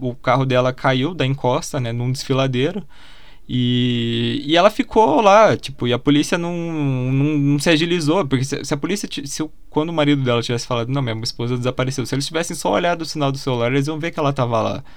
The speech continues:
Mas como ele dá, ela acabou demorando, né, pra, eles acabaram demorando pra fazer isso, ela ficou lá oito dias presa dentro do carro, porque ela não conseguia sair, ela tava com vários ossos que-, além de ela tá com vários ossos quebrados, ela, ela ficou presa pelo cinto, então ela não conseguia sair mesmo.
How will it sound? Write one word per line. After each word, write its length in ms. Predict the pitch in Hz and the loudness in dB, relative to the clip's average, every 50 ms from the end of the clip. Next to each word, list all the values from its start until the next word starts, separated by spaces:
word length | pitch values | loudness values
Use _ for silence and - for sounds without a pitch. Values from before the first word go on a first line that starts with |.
| - - - - - - - - | -18 -18 -18 -18 -18 -18 -16 -6
Mas 160 | - - 113 - | -4 -4 -2 -2
como 160 | - 156 180 | 0 0 0
ele 120 | 180 175 | 0 4
dá, 80 | 160 165 | 4 4
ela 260 | 160 120 139 135 131 | 6 6 6 4 4
acabou 300 | 131 - 143 131 127 127 | 2 2 0 0 2 0
demorando, 500 | 123 120 117 117 117 113 123 135 135 127 | 0 0 0 0 0 0 0 0 -2 -2
né, 100 | 113 113 113 110 110 110 110 113 120 120 - - - - | -2 -2 -2 -2 -2 -4 -4 -6 -8 -10 -12 -14 -12 -8
pra, 140 | - 113 113 - - | -6 -6 -6 -6 -6
eles 260 | - 117 113 110 120 | -6 -6 -6 -6 -6
acabaram 260 | 123 - 123 120 117 | -8 -4 -2 -2 0
demorando 300 | 117 113 110 113 117 120 | 0 -2 -4 -4 -6 -6
pra 100 | - 120 | -8 -6
fazer 240 | 120 110 104 113 117 | -6 -6 -4 -4 -2
isso, 320 | 127 135 156 196 - - | -2 -2 -2 -2 -2 -2
ela 120 | 131 117 123 | -2 -2 -2
ficou 320 | - 151 151 - - 190 | -2 -6 -10 -6 -4 0
lá 160 | 196 190 180 | 2 2 2
oito 320 | 165 160 165 180 - 277 220 | 2 2 0 0 -2 -4 -4
dias 480 | 170 175 185 208 226 208 196 - - - - - - - - - - - - | -4 -4 -2 -2 0 -2 -2 -4 -8 -12 -16 -16 -16 -18 -18 -18 -18 -8 0
presa 320 | - 135 143 143 139 143 | 4 4 6 6 6 4
dentro 160 | 135 131 135 139 | 2 2 0 0
do 80 | 170 | 2
carro, 180 | - 160 160 160 | 4 4 4 4
porque 120 | - - | 4 2
ela 100 | 175 165 | 0 0
não 80 | 170 170 | 0 -2
conseguia 360 | - 190 180 - 175 180 180 | -6 -8 -10 -6 -4 -4 -4
sair, 280 | 180 - 208 190 196 202 | 2 2 2 4 4 4
ela 160 | 185 147 131 | 4 4 2
tava 240 | - 147 135 139 139 | 2 0 0 -2 -2
com 420 | - 147 139 135 135 131 127 120 110 | -2 -2 -2 -2 -2 -2 -2 0 2
vários 260 | 127 131 139 147 135 | 2 2 4 2 2
ossos 260 | 135 139 143 139 - | 2 0 0 -2 -6
que-, 140 | - 131 - | -6 -6 -2
além 220 | - 113 117 139 160 | 0 0 0 0 2
de 60 | 160 | 2
ela 120 | 147 135 | 2 2
tá 120 | 135 - 143 | 2 -2 -4
com 120 | - 139 | -4 0
vários 240 | 131 127 123 123 117 | 0 0 0 2 0
ossos 160 | 120 120 - | -2 -2 -2
quebrados, 320 | - 131 113 117 120 127 139 | -4 -4 0 0 0 2 4
ela, 260 | 139 143 143 143 - | 2 2 2 2 2
ela 120 | - 127 135 | 2 0 0
ficou 160 | 139 - 147 | 0 -4 -6
presa 320 | 143 160 147 165 180 196 | -2 -2 -2 0 -2 -2
pelo 240 | - - 160 147 139 | -4 -2 -2 -2 -2
cinto, 400 | 139 - - 123 113 107 - - | -2 -4 -6 -6 -6 -6 -8 -8
então 140 | 131 - 117 | -6 -4 -2
ela 100 | 120 127 | 0 0
não 120 | 131 131 | -2 -2
conseguia 340 | 139 - - - 143 143 151 | -4 -6 -8 -4 -2 -2 -2
sair 220 | 147 - 160 170 | -2 -4 -6 -6
mesmo. 360 | 175 170 170 170 170 143 123 | -6 -6 -6 -4 -2 -4 -4